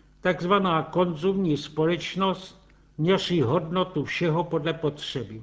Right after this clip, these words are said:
Nikdy snad tolik nepřekážely nepotřebné věci jako v dnešním městě. V malých bytech zavazí i stará krabice a kus balícího papíru.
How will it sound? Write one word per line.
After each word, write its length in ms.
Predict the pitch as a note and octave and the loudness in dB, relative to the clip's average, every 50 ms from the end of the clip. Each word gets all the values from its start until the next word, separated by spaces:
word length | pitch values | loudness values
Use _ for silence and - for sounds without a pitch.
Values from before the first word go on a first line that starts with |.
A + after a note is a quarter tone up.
| - - - _ _ _ _ - - - - - _ - - _ _ _ _ _ - | -18 -20 -20 _ _ _ _ -20 -20 -20 -20 -20 _ -20 -20 _ _ _ _ _ 0
Nikdy 420 | E3 G3 G#3+ F#3 F3 E3+ F#3 E3 | 2 2 2 2 2 2 2 2
snad 280 | - - E3 E3 D#3 - - - - - - | 2 0 -2 -2 -2 -2 -4 -12 -18 -8 0
tolik 340 | - F#3+ F#3 F3+ - - C3+ | 0 2 2 2 -4 -2 -2
nepřekážely 1000 | D3 D#3+ F3 E3+ - - - F3+ - - - E3+ E3 E3 D3+ C3+ E3 E3 D#3+ D3+ | 0 0 0 -2 -4 -6 -6 -6 -6 -2 0 0 2 2 0 0 0 0 0 0
nepotřebné 880 | B2+ B2+ D#3 D3+ - E3+ E3 - - - - E3+ D#3+ C#3+ D#3+ D#3+ D3 C3 | 0 0 -2 -2 -2 -6 -6 -6 -8 -8 -4 -4 -4 -2 0 0 0 0
věci 500 | A#2+ C3 D3+ E3 D#3+ D#3+ - - E3 F3 | 0 0 0 0 0 -2 -6 -4 -2 0
jako 280 | E3 C#3+ D3 D3+ D3+ | 0 -2 -2 -2 -4
v 80 | C3 A#2+ | -4 -2
dnešním 540 | C3 D3+ D3 C#3+ - - D3 D#3 D#3 D3 B2 | -2 0 0 -2 -2 -2 -2 0 0 0 -2
městě. 600 | C3 C#3+ C3 C3 B2 A#2+ - - - - A#2 G#2 F#2 - - - - - - - - - - - - - - - - - | -2 -2 -2 -2 -2 -4 -8 -14 -12 -10 -10 -10 -10 -14 -20 -20 -20 -20 -20 -20 -20 -20 -20 -20 -20 -20 -20 -20 -18 -8
V 20 | |
malých 440 | C3+ C#3 D#3 F#3 G3+ G3 F#3 E3 C#3+ | -4 0 4 4 4 4 4 2 0
bytech 680 | B2 A#2+ C3 D#3+ D#3+ D#3 - F#3+ F#3+ E3 - - - - - - - - _ - - | -2 -2 -2 -2 -2 0 0 0 0 0 -2 -6 -16 -20 -20 -20 -20 -20 _ -18 -14
zavazí 800 | C3 B2+ E3 E3+ E3 F3 F#3 E3 C#3+ C3+ D3+ F3+ F#3+ F3 D3 D3 | -6 0 2 2 4 4 2 2 2 0 -2 0 0 -2 -2 -4
i 60 | E3+ | -6
stará 480 | - - - - E3+ E3+ E3+ D#3+ D3 | -6 -6 -2 0 2 2 2 2 0
krabice 760 | C#3+ - - C#3+ D3+ C#3+ D3 D#3+ D3+ - - E3+ F3+ E3 D3 - | 0 -2 -2 -2 0 0 -2 -4 -4 -6 -4 -2 -2 -2 -2 -4
a 80 | C#3+ C3+ | -8 -8
kus 300 | - - D#3 D3 - C#3 | -6 -4 -4 -4 -4 -2
balícího 600 | C3+ D#3 D3 D#3 D#3 D3+ - - C#3+ C#3+ D3 D3+ | 0 0 0 0 -2 -6 -6 -4 -2 0 0 0
papíru. 680 | D3 D3+ D3 C#3+ - - C3 B2 B2 A#2 A#2 A2 F#2 | 2 0 -2 -2 -2 -6 -4 -4 -4 -6 -8 -10 -12